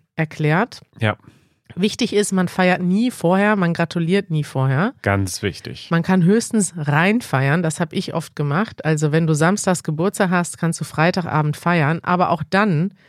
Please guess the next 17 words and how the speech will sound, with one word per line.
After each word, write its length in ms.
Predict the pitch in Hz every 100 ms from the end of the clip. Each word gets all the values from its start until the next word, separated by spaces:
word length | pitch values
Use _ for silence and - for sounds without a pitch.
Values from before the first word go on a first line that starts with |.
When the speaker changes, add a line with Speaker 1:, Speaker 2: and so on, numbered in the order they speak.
| _ -
Speaker 1:
keine 340 | 190 214 240
Glückwünsche, 560 | 202 247 - 170 165 156
keine 340 | - 196 233
Geschenke 440 | 220 - 202 220 208
vor 180 | 175
null 260 | 175 180 202
Uhr 380 | 190 170 220 233
und 220 | 185 196
auch 140 | 156 -
auf 200 | 156 -
gar 160 | 156
keinen 200 | 185 202
Fall 240 | 196 190 185
abhauen 560 | 202 - 160 143 131 131 _ _ _
vor 220 | - 143
null 240 | 143 147
Uhr. 320 | 147 156 208